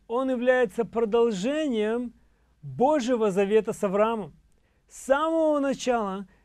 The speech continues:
книги «Исход». Мы с вами видим, что израильтяне, они оказались, э, в Египте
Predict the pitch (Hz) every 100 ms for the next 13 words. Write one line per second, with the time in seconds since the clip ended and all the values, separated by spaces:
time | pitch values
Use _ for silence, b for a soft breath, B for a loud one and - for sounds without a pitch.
0 | b - 226 254 226 240 220 - 214 165
1 | 220 190 226 233 254 254 269 285 240 196
2 | 233 220 208 226 214 277 277 247 214 226
3 | b b b 196 240 247 240 240 208 277
4 | 294 277 208 214 233 196 190 190 185 185
5 | 240 214 - 220